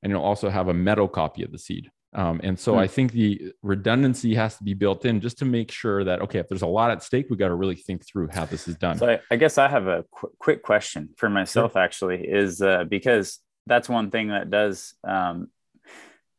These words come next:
Speaker 2: uh, intimidate me is, like, u-, using keys that, that have never touched, like,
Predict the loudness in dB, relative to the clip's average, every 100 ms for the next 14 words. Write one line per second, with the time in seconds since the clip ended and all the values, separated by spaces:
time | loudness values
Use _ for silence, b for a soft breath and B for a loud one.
0 | _ _ _ _ -2 2 4 2 2 0
1 | 2 0 2 4 4 2 -2 -2 -2 -4
2 | -2 2 2 2 _ -8 -4 0 2 2
3 | 0 -2 -4 -2 2 2 2 2 2 2
4 | 2 2 2 -2 -4 -4 -4 0 -2 -2
5 | -8 -6 0 0 -2